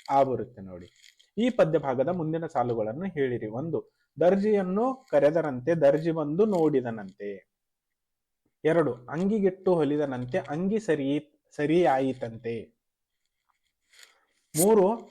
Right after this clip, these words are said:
ನಾನು ನೀನು ಹೋಗೋಣಂತೆ, ಮದುವೆ ನೋಡಿ ಬರೋಣಂತೆ.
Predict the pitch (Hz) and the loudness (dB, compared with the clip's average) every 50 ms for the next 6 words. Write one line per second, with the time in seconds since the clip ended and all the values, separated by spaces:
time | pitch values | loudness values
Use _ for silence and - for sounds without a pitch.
0 | - - 151 156 170 202 214 220 220 208 196 185 185 180 185 175 160 147 139 147 | -12 -6 -2 0 0 0 2 0 0 0 0 0 0 -2 -2 0 2 4 4 4
1 | 147 151 147 139 135 131 135 - 196 202 190 160 143 151 151 160 151 143 135 135 | 2 2 -2 -2 -4 -6 -4 -2 0 0 0 0 0 0 0 0 0 -2 -4 -6
2 | 139 156 208 240 262 262 - _ _ 151 139 135 131 127 123 120 117 113 113 113 | -2 -2 -2 -2 -4 -6 -14 _ _ 0 0 0 0 0 -6 -8 -10 -12 -16 -20
3 | - - 113 113 110 107 _ | -18 -16 -16 -16 -16 -16 _